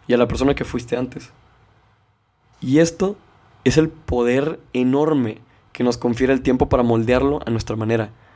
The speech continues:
Obviamente no podemos cambiar el curso del tiempo. No podemos decirle de que, "Oye, ¿sabes qué? En lugar de irte al futuro, vete al pasado y luego regresa al hoy y luego al futuro no y luego al pasado". Porque así no funciona el tiempo. El, el tiempo es lineal, solo va en una dirección. Pero sí podemos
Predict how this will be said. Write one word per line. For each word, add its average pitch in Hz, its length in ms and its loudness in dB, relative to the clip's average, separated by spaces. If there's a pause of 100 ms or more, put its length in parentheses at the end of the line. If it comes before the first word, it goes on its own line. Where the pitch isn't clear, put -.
(180)
Obviamente 160 420 2
no 160 160 0
podemos 151 300 0
cambiar 131 280 2
el 143 100 0
curso 151 420 -2
del 120 140 0
tiempo. 123 360 -4 (680)
No 123 220 2
podemos 147 200 0
decirle 135 280 0
de 131 100 -2
que, 127 100 -4
"Oye, 135 160 0
¿sabes 135 220 -4
qué? 160 120 -2
En 160 60 0
lugar 131 180 0
de 139 80 -2
irte 135 120 -6
al 147 60 -2
futuro, 143 240 -4
vete 151 180 -2
al 135 80 -4
pasado 143 380 2
y 151 40 0
luego 127 160 2
regresa 127 360 -4
al 131 120 -4
hoy 151 140 0
y - 20 -2
luego 127 140 2
al 120 60 -2
futuro 123 260 -4
no 165 160 0
y - 20 -2
luego 135 120 2
al 120 80 0
pasado". 127 400 -2 (340)
Porque 117 220 -4
así 123 100 -2
no 165 100 2
funciona 151 300 2
el 147 60 2
tiempo. 180 320 0
El, 110 100 -2 (120)
el 127 120 -2
tiempo 139 220 0
es 165 40 -2
lineal, 143 320 0
solo 143 200 -2
va 156 80 0
en 156 100 -2
una 180 160 -2
dirección. 131 540 -4 (1080)
Pero 127 180 4
sí 131 120 0
podemos 170 520 0